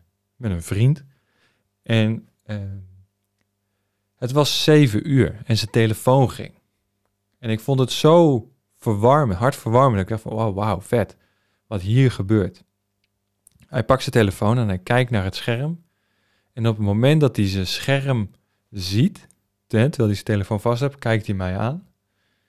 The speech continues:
En hij zegt: "Paul, ik onderbreek even ons gesprek, want dit is het belangrijkste telefoontje van vandaag." En hij zegt: "Hey vriend, hoe is het?"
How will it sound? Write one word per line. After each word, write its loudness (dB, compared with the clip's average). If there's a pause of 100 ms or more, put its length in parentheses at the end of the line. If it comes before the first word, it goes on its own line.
(280)
En -10
hij -4
zegt: -6
"Paul, -2 (1160)
ik -4
onderbreek 0
even 0
ons -4
gesprek, -10
want -2
dit 0
is 0
het -4
belangrijkste -2
telefoontje -2
van -8
vandaag." -16 (1900)
En -2
hij 2
zegt: -4 (1200)
"Hey 4
vriend, 4
hoe 6
is 6
het?" 0